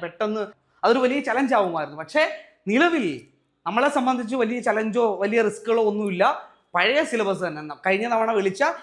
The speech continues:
എൻ വി ടിയുടെ അതേ സിലബസ് തന്നെയാണ് എച്ച് എസ് എസ് ടി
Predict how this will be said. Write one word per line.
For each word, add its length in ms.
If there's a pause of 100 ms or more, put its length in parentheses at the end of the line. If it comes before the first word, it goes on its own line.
(240)
എൻ 160
വി 100 (120)
ടിയുടെ 300
അതേ 180 (160)
സിലബസ് 340
തന്നെയാണ് 380 (360)
എച്ച് 220
എസ് 140
എസ് 160
ടി 80